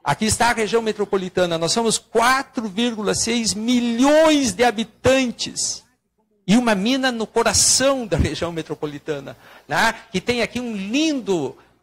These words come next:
parque natural, né? E aqui o nosso único manancial de água para Porto Alegre. O único, né? Temos aqui um polo petroquímico, temos aqui uma refinaria,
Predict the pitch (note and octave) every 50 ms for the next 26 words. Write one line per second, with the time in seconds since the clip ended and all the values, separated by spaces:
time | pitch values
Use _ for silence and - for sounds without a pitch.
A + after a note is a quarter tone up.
0 | _ _ A3 A3 A3+ B3+ A#3+ A3 - - G3+ F3 F3 E3+ - - D3+ - D#3 D#3+
1 | D3 - - _ _ _ _ _ _ B2 D#3 G3+ A3+ - - - D#3+ F#3+ E3+ -
2 | - A#3 B3+ B3 A3+ G#3 A3 A3 G#3+ - A3 F#3+ G#3 B3 D4 D#4 D4+ C#4+ C4+ B3
3 | - A#3+ A3 G#3 G#3 G3+ F#3+ F3+ E3 - - G3+ F#3+ G3 G3 E3+ E3+ E3+ E3+ E3+
4 | F3 E3+ E3+ D#3+ - E3 D3+ C#3+ - E3+ D#3 - - C#3+ C3 B2+ B2+ A#2+ A#2 -
5 | B2+ B2 A#2+ - _ - F3 G#3 G#3+ A#3 B3+ B3+ A#3 G#3 F3 - - _ C3+ C3+
6 | - - _ _ _ _ _ _ - B2 C#3+ F#3+ B3+ C4 A#3+ - _ _ _ _
7 | _ _ _ G3 G#3 G#3 G#3 E3 F#3 D#3 - - - G3 G3+ F#3+ D#3+ - - -
8 | - E3 D#3+ - - D#3+ E3 E3 D#3+ D#3+ - C#3 - D#3+ - _ A#3+ A#3+ A#3 A3
9 | A3+ - - A3+ G#3+ G#3 - - - _ - - - - F#3+ G3+ G3+ F#3+ E3+ F3+
10 | F3 D3+ - - - G3 G3 F#3 F#3 F3 E3+ F3 D#3+ - E3+ D3+ - F3 D#3 D#3
11 | D3+ C#3 E3 F#3+ A3 A#3 A3+ A3+ A#3 A3